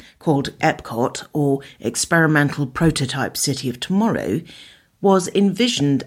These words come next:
as the sum total expression of his theme parks. Disney wanted to take all the lessons of Disneyland and redirect them towards the construction of a permanent,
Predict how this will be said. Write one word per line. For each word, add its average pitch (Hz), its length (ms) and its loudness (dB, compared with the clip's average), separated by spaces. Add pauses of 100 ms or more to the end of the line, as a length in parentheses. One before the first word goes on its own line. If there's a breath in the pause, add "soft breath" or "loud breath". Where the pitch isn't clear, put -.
as 147 180 -2
the 143 100 -2
sum 254 640 2
total 254 420 -2
expression 120 720 -6 (220 loud breath)
of 131 160 -2
his 139 240 0
theme 131 240 2
parks. - 580 -8 (800 soft breath)
Disney 285 280 6
wanted 226 360 -2
to - 100 -8
take 143 260 -2 (160)
all 254 360 4
the 277 100 0
lessons 139 480 -2
of 135 100 -6
Disneyland 117 760 -2 (300 loud breath)
and 131 220 -2
redirect 254 800 2
them 147 340 -6 (360 soft breath)
towards 180 340 4
the 180 80 -4
construction 170 580 -2
of 139 120 -2
a 131 60 -4
permanent, 196 680 0